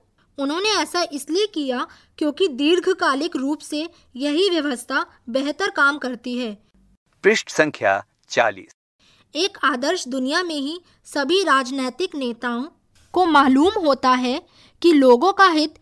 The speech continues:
Speaker 1: किन चीज़ों में है तथा ये सभी नेता लोगों की सेवा की प्रेरणा से ही राजनीति में आते हैं, पर असल जीवन में ऐसा नहीं होता। दुनिया भर के सभी नेताओं को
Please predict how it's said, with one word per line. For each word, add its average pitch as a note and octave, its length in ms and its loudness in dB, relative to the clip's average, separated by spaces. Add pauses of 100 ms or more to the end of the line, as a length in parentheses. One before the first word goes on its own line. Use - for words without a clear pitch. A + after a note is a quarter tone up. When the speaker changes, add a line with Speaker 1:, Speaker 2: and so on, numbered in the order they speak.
(200)
Speaker 1:
किन G4+ 180 4
चीज़ों C#4+ 340 2
में B3+ 160 2
है B3 280 0 (360)
तथा D4+ 480 2
ये D4 180 2
सभी E4 340 2
नेता E4 420 0 (220)
लोगों C4+ 320 2
की F#4 160 -2
सेवा C#4+ 340 2
की F4+ 160 -4
प्रेरणा C4+ 400 0
से E4+ 140 -4
ही D4 300 -2 (500)
राजनीति D#4 640 4
में F#4 120 -2
आते B3 320 -2
हैं, A#3 400 -4 (440)
पर E4 100 4
असल E4+ 420 2
जीवन D4+ 360 0
में D#4+ 200 -6 (180)
ऐसा C4+ 320 -2
नहीं D#4 300 -2
होता। A#3 380 -4 (600)
दुनिया D4+ 400 0
भर E4+ 200 0
के F#4+ 160 -2
सभी D4+ 400 -2
नेताओं C#4+ 420 0
को D4 360 -6